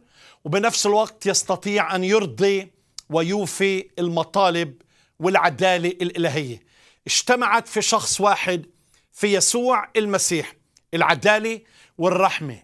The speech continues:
المحبة والقداسة في شخص واحد، لأنه بحبك لا يريد أن يهلكك، لأنه واضح الكتاب مكت-، يقول: "أجرة الخطية هي موت، أما هبة الله فهي حياة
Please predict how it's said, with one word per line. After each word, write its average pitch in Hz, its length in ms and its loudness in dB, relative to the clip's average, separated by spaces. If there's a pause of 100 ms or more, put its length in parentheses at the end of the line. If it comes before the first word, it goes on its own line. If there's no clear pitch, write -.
(120)
المحبة 175 800 0 (100)
والقداسة 175 920 0 (380)
في - 180 -2
شخص - 420 2 (120)
واحد، 185 400 0 (480)
لأنه 247 720 0
بحبك 185 720 0 (340)
لا 202 160 4
يريد 196 500 -2
أن 196 120 0
يهلكك، 139 540 -6 (320)
لأنه 233 260 0
واضح 247 360 -2
الكتاب 202 720 -2
مكت-، 190 380 -6
يقول: 180 680 -2 (440)
"أجرة 269 500 0 (120)
الخطية 233 680 0
هي 226 280 2
موت، 269 440 2 (460)
أما 175 360 2
هبة 185 220 0 (120)
الله 170 400 0 (720)
فهي 208 420 4
حياة 196 600 2